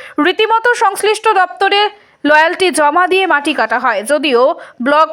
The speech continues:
ভূমি ও ভূমি সংস্কার দপ্তরের বক্তব্য, নদী থেকে মাটি অথবা বালি তোলার জন্য কোনো রকম লয়ালটি নেওয়ার নিয়ম নেই। তবে এভাবে নদী থেকে দিনে দুপুরে বালি তুলে কোথায় নিয়ে যাওয়া হচ্ছে তা নিয়ে এলাকার বাসিন্দাদের মধ্যে ভাবনা শুরু হয়েছে।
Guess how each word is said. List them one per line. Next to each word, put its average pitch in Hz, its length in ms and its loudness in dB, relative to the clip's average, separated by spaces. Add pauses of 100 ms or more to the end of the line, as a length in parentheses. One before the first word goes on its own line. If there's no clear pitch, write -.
ভূমি 320 320 0
ও 381 100 2
ভূমি 339 260 -2
সংস্কার 339 440 -2
দপ্তরের 311 380 -2
বক্তব্য, 269 580 0 (320)
নদী 349 240 0
থেকে 440 400 0
মাটি 294 440 0
অথবা 359 340 0
বালি 294 300 0
তোলার 294 280 0
জন্য 294 360 -2
কোনো 285 260 0
রকম 302 320 -2
লয়ালটি 311 380 0
নেওয়ার 302 260 0
নিয়ম 311 200 0
নেই। 208 260 -4 (440)
তবে 392 260 2
এভাবে 440 340 0
নদী 415 240 -2
থেকে 427 280 -2
দিনে 359 200 -2
দুপুরে 370 320 -2
বালি 302 280 -2
তুলে 320 460 0 (420)
কোথায় 453 400 0
নিয়ে 453 180 0
যাওয়া 403 200 2
হচ্ছে 440 360 0
তা 381 220 2
নিয়ে 359 160 0
এলাকার 330 380 0
বাসিন্দাদের 359 580 -2
মধ্যে 359 280 0
ভাবনা 285 400 -2
শুরু 247 220 -2
হয়েছে। 226 360 -2